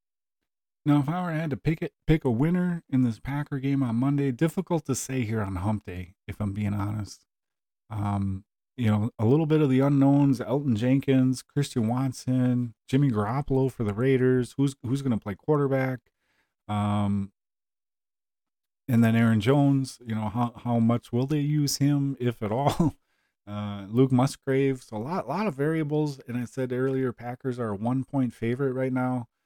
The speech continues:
uh, which to me is a little bit of a surprise. Um, so I guess, you know, we'll just,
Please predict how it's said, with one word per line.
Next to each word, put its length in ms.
uh, 160
which 320
to 120
me 240
is 100
a 60
little 260
bit 140
of 100
a 60
surprise. 760
Um, 540
so 140
I 80
guess, 380
you 100
know, 80
we'll 220
just, 320